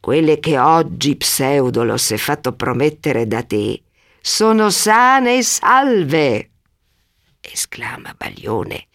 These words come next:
al vecchio Simone capitato in scena proprio in quel momento. "Il tuo denaro è al sicuro. La ragazza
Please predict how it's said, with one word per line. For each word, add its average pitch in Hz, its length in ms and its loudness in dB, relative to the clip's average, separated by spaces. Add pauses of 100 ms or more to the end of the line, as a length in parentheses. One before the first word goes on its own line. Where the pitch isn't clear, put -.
(300)
al 113 220 -8
vecchio - 420 -8
Simone - 560 -6
capitato - 580 -8
in - 80 -8
scena - 460 -8
proprio - 320 -10
in - 40 -12
quel - 220 -8
momento. - 720 -18 (840)
"Il 156 400 -4
tuo 220 360 6
denaro 170 880 2 (160)
è 180 180 0
al 202 280 4
sicuro. 196 960 0 (1040)
La 143 240 0
ragazza 131 760 0